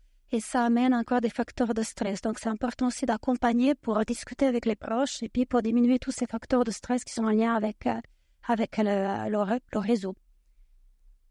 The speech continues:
C'est la famille, mais c'est aussi le réseau médical. Il peut y avoir des conflits ou des non-mises en communication. Donc, l'idée, c'est vraiment de travailler sur ce réseau de relations pour qu'il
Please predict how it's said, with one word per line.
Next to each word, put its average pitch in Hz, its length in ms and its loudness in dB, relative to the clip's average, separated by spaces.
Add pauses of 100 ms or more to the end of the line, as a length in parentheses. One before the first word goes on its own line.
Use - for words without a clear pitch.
(120)
C'est - 160 -2
la 240 100 4
famille, 285 280 6
mais 269 80 6
c'est - 160 -4
aussi - 200 -2
le 247 80 4
réseau 240 240 2
médical. 226 560 0
Il 208 80 -14
peut - 100 -2
y 226 40 2
avoir 226 160 2
des 220 100 0
conflits 285 680 0
ou 269 80 2
des 214 180 0
non-mises 240 760 4
en 254 120 2
communication. 233 680 2
Donc, 233 200 0
l'idée, 240 200 0
c'est 240 200 -4
vraiment 240 400 2
de 247 80 -4
travailler 240 500 0
sur - 180 -12
ce - 160 -8
réseau 233 280 0
de 247 80 0
relations 233 580 -2
pour 254 220 -4
qu'il 269 180 4